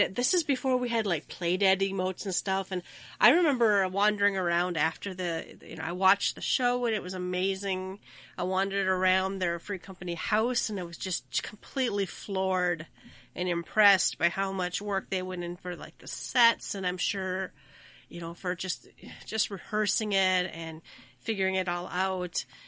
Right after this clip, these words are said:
And, uh, they're going to do a I Want to Be Your Canary, you know, again, a new one. So that's going to be for the public May twenty-sixth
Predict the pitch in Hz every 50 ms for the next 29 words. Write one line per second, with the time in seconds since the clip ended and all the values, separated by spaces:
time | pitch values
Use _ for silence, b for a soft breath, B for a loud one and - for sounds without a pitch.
0 | B B B B - 185 185 185 190 190 185 180 185 185 196 202 196 208 208 208
1 | 196 - 226 202 202 202 202 196 202 202 202 202 202 202 202 - - - 185 175
2 | 175 175 175 170 170 175 180 - - - - - - - 202 196 202 196 185 214
3 | 202 196 190 190 190 - 202 208 185 185 185 185 185 180 180 - 120 120 - -
4 | _ - 196 175 170 165 156 - - 190 214 330 381 339 202 170 160 - 196 233
5 | 285 349 339 208 - - - - - - - - 220 202 190 180 180 180 208 214
6 | 247 269 - - - 226 208 226 240 262 294 - 320 247 233 247 247 254 262 -
7 | 254 247 226 - - 208 196 208 226 - - 233 214 196 196 - - - 226 220
8 | 214 202 - - - 320 370 - - - - -